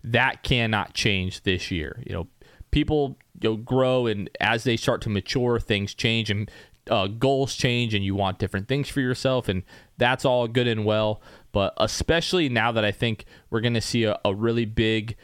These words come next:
change in the dynamic of the team with Paolo Banchero coming in. Er, anytime your team adds the number one overall pick in the current draft, the power dynamic of the ch-, of the team is going to shift a bit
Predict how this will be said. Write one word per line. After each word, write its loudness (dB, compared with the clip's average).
change 0
in 0
the 2
dynamic 0
of 0
the 2
team 0
with -2
Paolo 2
Banchero 0
coming 0
in. -2
Er, 0
anytime 0
your 0
team 0
adds 0
the 0
number 0
one 0
overall 2
pick -2
in 2
the 0
current -2
draft, -2
the 2
power 2
dynamic 0
of 2
the 0
ch-, -2
of 0
the -8
team 0
is -2
going 0
to -2
shift -2
a -6
bit -6